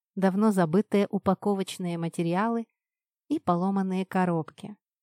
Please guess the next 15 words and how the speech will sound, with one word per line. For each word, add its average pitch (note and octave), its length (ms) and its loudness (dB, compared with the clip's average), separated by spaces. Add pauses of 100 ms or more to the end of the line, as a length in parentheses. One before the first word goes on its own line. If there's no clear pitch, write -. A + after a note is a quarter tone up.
(360)
Для F#3 180 2
меня D#4+ 240 2
всегда A3 340 0
оставалось G3+ 600 2
загадкой, F3+ 560 -2
каким - 400 -4
образом F#3+ 560 0
Винс F3+ 380 -6 (320)
отыскивал F#3+ 680 2
подобные E3+ 560 0
места D#3+ 440 -4 (300)
на A#3 160 0
благополучных F#3 920 -2
планетах E3 640 -6
элиты. D3+ 640 -4